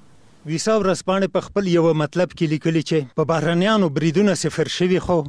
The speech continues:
د افغان ځواکونو او طالبانو ترمنځ جګړه روانه ده. مطلب زیاتوي، د امریکا او طالبانو ترمنځ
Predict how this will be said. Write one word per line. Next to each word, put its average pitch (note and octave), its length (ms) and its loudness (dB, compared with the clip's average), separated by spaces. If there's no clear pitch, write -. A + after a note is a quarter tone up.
د A#2+ 140 2
افغان F3+ 340 2
ځواکونو F3+ 420 2
او - 140 -4
طالبانو D#3+ 540 2
ترمنځ D3+ 300 0
جګړه D3 280 0
روانه D3 480 -2
ده. D#2 60 -12
مطلب F#3+ 380 0
زیاتوي، F#3+ 400 2
د F3+ 140 2
امریکا D#3 280 -2
او F3 100 2
طالبانو D#3+ 560 2
ترمنځ D#3 320 0